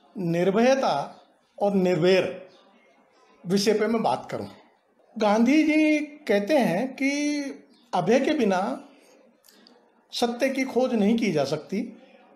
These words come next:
और अभय के बिना अहिंसा का पालन भी कैसे हो सकता है। अभय के बिना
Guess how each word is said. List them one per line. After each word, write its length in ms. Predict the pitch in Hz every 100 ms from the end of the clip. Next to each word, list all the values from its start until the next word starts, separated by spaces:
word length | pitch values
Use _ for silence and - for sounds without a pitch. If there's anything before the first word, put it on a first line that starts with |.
| _ _ _ _ _ - -
और 240 | 233 247 -
अभय 260 | 208 220
के 140 | 233 262
बिना 520 | 202 151 160 - - _ _ -
अहिंसा 380 | 190 196 202 240
का 120 | 254
पालन 380 | 247 160 156 165
भी 100 | 233
कैसे 280 | 185 151 175
हो 140 | 147
सकता 320 | - - 127
है। 320 | - - - _ _ _ _ _ _ _ _ _ _ _ _ _ _ _ _ _ -
अभय 460 | 185 214 285 330 320
के 340 | - - 269
बिना 580 | 220 220 214 233 -